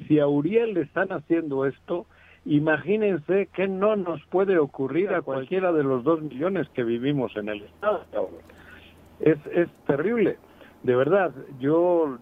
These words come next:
deseo de corazón que se vaya Cuauhtémoc, de que se vayan a chin-, a, que se vayan él y su hermano y todo su entorno, y que, pues, recuperemos un poco la, la vida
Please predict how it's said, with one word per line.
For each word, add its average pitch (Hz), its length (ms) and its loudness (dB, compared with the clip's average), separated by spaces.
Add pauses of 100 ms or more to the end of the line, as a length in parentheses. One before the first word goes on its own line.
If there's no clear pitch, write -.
deseo 190 420 0
de 147 120 -8
corazón 143 560 -2
que 151 160 -2
se - 180 0
vaya 208 320 2
Cuauhtémoc, 156 640 -4
de 127 140 -2
que 135 200 -2
se 156 100 4
vayan 196 320 0
a 156 80 -4
chin-, 151 320 -2
a, 135 180 -2 (160)
que 131 120 0
se 123 120 2
vayan 214 460 2 (840)
él 170 260 2
y 160 100 0
su 135 200 0
hermano 156 520 0 (720)
y 139 140 -4
todo 196 380 4
su 131 140 0
entorno, 147 640 -2 (600)
y 151 160 -4
que, 139 560 2 (200)
pues, 139 180 2 (240)
recuperemos 151 880 0
un 170 140 0
poco 175 340 -2
la, 120 300 -2
la 110 240 -6
vida 135 520 0